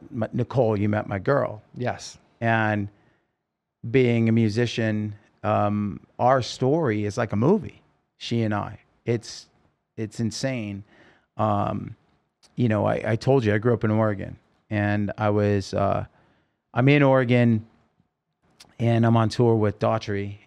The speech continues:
Speaker 1: and a buddy of ours, Brett Young, is out with Lady A, and he wants to meet up at this little bar,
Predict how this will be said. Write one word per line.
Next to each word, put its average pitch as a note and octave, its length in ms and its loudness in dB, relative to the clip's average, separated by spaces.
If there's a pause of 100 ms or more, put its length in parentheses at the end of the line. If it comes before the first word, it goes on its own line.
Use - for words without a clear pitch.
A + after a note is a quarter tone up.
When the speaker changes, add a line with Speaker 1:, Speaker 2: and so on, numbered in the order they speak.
Speaker 1:
and G#2 500 -6
a G#2 80 -8
buddy A2 260 -4
of G2+ 80 -4
ours, G2+ 240 -2
Brett - 240 -6
Young, G2 460 -8
is G#2 180 -8
out G2+ 200 -2
with G2 120 -8
Lady G2 340 -2
A, A2 240 -4 (600)
and G2 320 -6
he C3 100 0
wants A#2 340 -2
to - 80 -4
meet G#2+ 280 -2
up G2 300 -6 (500)
at G2+ 180 -6
this G2+ 180 -8
little A#2 180 0
bar, G2+ 420 -2